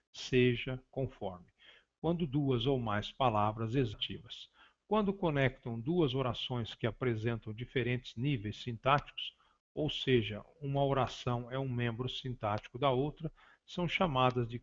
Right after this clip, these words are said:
conjunções subor-, subordinativas. Apesar de ser uma classe de palavras com muitas classificações,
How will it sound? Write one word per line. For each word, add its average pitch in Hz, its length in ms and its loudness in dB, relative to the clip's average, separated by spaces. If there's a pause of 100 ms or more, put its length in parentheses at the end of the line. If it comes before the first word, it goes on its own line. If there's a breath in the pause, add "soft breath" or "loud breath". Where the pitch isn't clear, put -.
conjunções 143 1000 -2 (280)
subor-, 135 680 2 (180)
subordinativas. 127 1200 -2 (480 loud breath)
Apesar 170 400 6
de 135 120 -2
ser 127 280 0
uma 123 200 -2
classe 120 420 0
de 117 80 -6
palavras 113 580 0
com - 140 -10
muitas 120 420 -6
classificações, - 960 -2